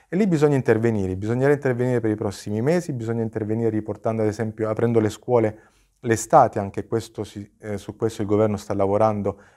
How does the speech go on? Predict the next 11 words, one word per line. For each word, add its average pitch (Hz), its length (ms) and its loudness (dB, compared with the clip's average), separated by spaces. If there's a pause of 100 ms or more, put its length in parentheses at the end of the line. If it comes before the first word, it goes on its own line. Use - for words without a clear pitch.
(100)
per 104 140 -4
riportare 104 480 -2
i 107 40 -2
nostri 104 220 -6
ragazzi 104 460 -4
anche 110 720 -2
d'estate 107 520 -2
a - 20 -4
scuola 113 380 0
con 101 120 -2
attività 98 640 -2